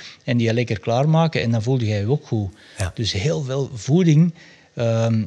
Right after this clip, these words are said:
Speaker 1: ja, dat is heel belangrijk, maar het is niet evident om aan mensen te vertellen als dokter van, "Kom eens terug als je gezond eet." Zo
Speaker 2: Mhm.
Speaker 1: werkt het dus niet. Je moet stap voor stap werken.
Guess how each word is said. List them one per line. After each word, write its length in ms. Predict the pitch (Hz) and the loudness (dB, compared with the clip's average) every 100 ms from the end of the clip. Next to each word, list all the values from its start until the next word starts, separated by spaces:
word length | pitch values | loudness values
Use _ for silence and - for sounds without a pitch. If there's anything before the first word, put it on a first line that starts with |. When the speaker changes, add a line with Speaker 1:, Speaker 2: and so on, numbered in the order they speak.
| - - | -8 -10
Speaker 1:
ja, 260 | 127 123 | -8 -6
dat 160 | 127 127 | -2 0
is 100 | 123 | 0
heel 140 | 120 | 0
belangrijk, 460 | 104 120 190 175 160 | 0 0 2 2 2
maar 120 | 135 | 0
het 120 | 117 | 0
is 180 | 127 - | 0 2
niet 220 | 139 170 | 2 2
evident 600 | 151 131 107 113 170 175 | 0 -2 -2 2 2 2
om 160 | - 120 | 0 0
aan 120 | 110 | 2
mensen 300 | 127 156 143 | 2 2 0
te 100 | 123 | -2
vertellen 500 | 110 - 127 143 156 - - - | -4 -2 2 2 0 -4 -20 -10
als 200 | 113 113 | -2 0
dokter 360 | 123 127 151 110 | 0 0 0 2
van, 280 | 117 117 117 - - _ _ - | 2 0 -2 -10 -20 _ _ -4
"Kom 200 | 139 131 | 0 0
eens 140 | 101 | 0
terug 200 | 139 135 | 0 0
als 160 | 135 - | 0 0
je 100 | 113 | 0
gezond 420 | 107 110 104 - | 2 0 -2 -2
eet." 320 | 113 104 - | -4 -4 -8
Zo 120 | 110 123 | -2 2
Speaker 2:
Mhm. 80 | 113 | 4
Speaker 1:
werkt 240 | 120 120 | 2 0
het 120 | 110 | -6
dus 160 | 98 92 | -6 -6
niet. 180 | 98 90 | -6 -4
Je 100 | 104 | -2
moet 180 | 117 | -2
stap 280 | - - 139 | -2 -2 -4
voor 140 | - 107 | -4 -6
stap 280 | - 123 | -6 -6
werken. 400 | - 104 - 101 | -6 -8 -8 -12